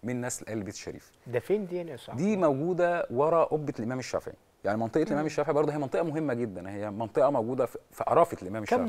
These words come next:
Speaker 2: منطقة، آه، آه، آه، فيها آثار، آه، إسلامية
Speaker 1: القاهرة كلها.
Speaker 2: وعربية؟
Speaker 1: يعني ما، ما تقدرش تقول منطقة معينة، كل القاهرة قولا واحدا بكل
Speaker 2: أصل أنت
Speaker 1: التفاصيل
Speaker 2: من
Speaker 1: اللي فيها.
Speaker 2: بداية تقريبا، آه، شارع الأزهر
Speaker 1: مهم.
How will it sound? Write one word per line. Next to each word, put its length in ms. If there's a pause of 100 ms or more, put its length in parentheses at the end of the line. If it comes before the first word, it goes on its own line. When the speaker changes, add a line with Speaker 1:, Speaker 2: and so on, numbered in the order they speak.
Speaker 2:
منطقة، 340
آه، 60 (960)
آه، 840
آه، 40
فيها 420
آثار، 500
آه، 320
إسلامية 320
Speaker 1:
القاهرة 180
كلها. 180
Speaker 2:
وعربية؟ 200 (540)
Speaker 1:
يعني 160
ما، 100
ما 120
تقدرش 400
تقول 380 (140)
منطقة 320
معينة، 240 (220)
كل 220
القاهرة 500 (340)
قولا 320
واحدا 320 (360)
بكل 240
Speaker 2:
أصل 120
أنت 180
Speaker 1:
التفاصيل 220
Speaker 2:
من 60
Speaker 1:
اللي 120
فيها. 100
Speaker 2:
بداية 200
تقريبا، 600 (560)
آه، 260
شارع 320
الأزهر 440 (400)
Speaker 1:
مهم. 220